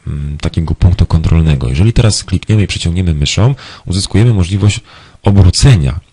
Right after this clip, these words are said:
e, ramki kadrowania. I rzecz polega na tym, by tę ramkę obrócić w taki sposób, by na przykład, mm, jej poziome, e,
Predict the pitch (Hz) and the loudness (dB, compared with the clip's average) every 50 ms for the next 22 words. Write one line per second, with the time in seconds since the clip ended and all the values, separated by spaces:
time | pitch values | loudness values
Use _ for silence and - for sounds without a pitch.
0 | _ _ _ _ - - - - - 85 85 95 95 98 - - - 90 82 82 | _ _ _ _ -14 -12 -12 -6 -2 0 0 0 0 -2 -6 -2 -2 0 2 2
1 | 82 80 80 73 65 58 52 - - - - - - - - 156 - - - 90 | 2 4 2 2 0 -2 -6 -12 -14 -20 -20 -20 -16 -6 -4 -4 -4 -4 -4 -2
2 | 95 135 - - - 110 101 87 78 76 69 67 67 - 113 143 165 170 - - | -2 0 -2 0 0 0 2 2 2 0 0 -2 -2 0 0 0 0 -2 -6 -12
3 | - - - - _ - - 82 87 90 90 - - _ - - _ _ - - | -20 -20 -20 -20 _ -8 -2 2 4 4 4 2 -2 _ -20 -20 _ _ 0 2
4 | 92 82 87 120 143 - - 127 107 - - - 85 98 127 - - 101 - - | 2 4 2 0 0 2 0 0 0 0 -4 0 2 2 2 2 0 -4 -2 0
5 | - 143 - - 113 107 - - - - - 123 147 - - - - - - _ | 0 0 0 0 -4 0 2 2 2 2 2 0 -2 -2 -4 -14 -20 -20 -20 _
6 | - 151 160 160 127 - 117 - 120 113 101 - - - - - _ _ _ - | -6 -4 -2 -2 -2 -4 0 0 2 2 2 0 -4 -14 -20 -20 _ _ _ -10
7 | - 92 95 - - 90 120 127 - - 104 98 98 107 95 92 87 82 82 - | -8 -8 -6 -4 0 2 2 2 4 4 4 4 4 4 2 2 2 0 0 -4
8 | _ - - 80 78 78 - | _ -4 -2 0 0 0 -2